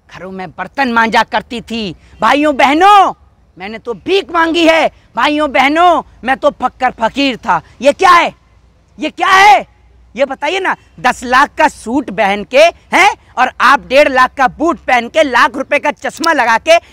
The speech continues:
गरीब की बात करते हैं, हैं? आप कौन से गरीब हैं? आपने तो इस देश को पन्द्रह पन्द्रह लाख की टोपी पहनाई है,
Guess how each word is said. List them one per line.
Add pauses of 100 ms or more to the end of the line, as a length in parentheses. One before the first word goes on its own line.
(120)
गरीब
की
बात
करते
हैं, (240)
हैं? (100)
आप
कौन
से
गरीब
हैं? (300)
आपने
तो
इस
देश
को
पन्द्रह
पन्द्रह
लाख
की
टोपी
पहनाई
है,